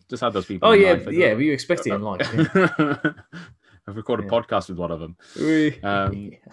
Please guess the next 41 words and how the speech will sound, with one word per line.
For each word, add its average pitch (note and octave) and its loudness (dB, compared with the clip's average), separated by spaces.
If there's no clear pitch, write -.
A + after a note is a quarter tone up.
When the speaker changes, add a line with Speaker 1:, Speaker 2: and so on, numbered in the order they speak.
Speaker 2:
<laughs> - -18
Speaker 1:
there A2+ 2
we G2+ 2
are. G2 0
There D3 4
we C#3+ 6
are, G#3+ 8
Speaker 2:
There G#3 8
Speaker 1:
Tom, C#3 8
Speaker 2:
we D3 6
Speaker 1:
on C#3+ 6
Speaker 2:
are. C#3 4
Speaker 1:
that - -2
note. A#2+ 2
Speaker 2:
On C#3 2
Speaker 1:
Uh, - 2
Speaker 2:
that C#3+ 4
Speaker 1:
we'll D3 4
Speaker 2:
note, B2+ 4
Speaker 1:
hopefully B2+ 4
be D#3 0
Speaker 2:
have D3+ -2
Speaker 1:
back C#3+ 4
Speaker 2:
a - 2
Speaker 1:
next B2 0
week. A#2 -2
<laughs> - -6
I, B2+ 6
Speaker 2:
Yeah. A2+ 6
Speaker 1:
I C3+ 4
haven't C3+ 2
got C3 2
any A#2+ -2
surgery A2 0
booked A2 -2
in, G#2+ -6
Speaker 2:
<laughs> - -20
Speaker 1:
um, G2+ -2
for G2+ -8
next F#2+ -8
week, G2 -6